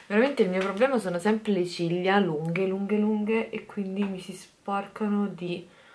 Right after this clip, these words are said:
eyeliner. Vi parlavo prima della tinta, che è questa qui, molto bella secondo me anche, eh,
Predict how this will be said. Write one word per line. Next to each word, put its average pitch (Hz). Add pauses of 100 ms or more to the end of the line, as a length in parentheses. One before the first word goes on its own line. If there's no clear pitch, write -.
(540)
eyeliner. 196
Vi 330
parlavo 233
prima 208
della 170
tinta, 151 (440)
che -
è 226 (120)
questa 190
qui, 160
molto 247
bella 185
secondo 180
me 175
anche, 170
eh, 170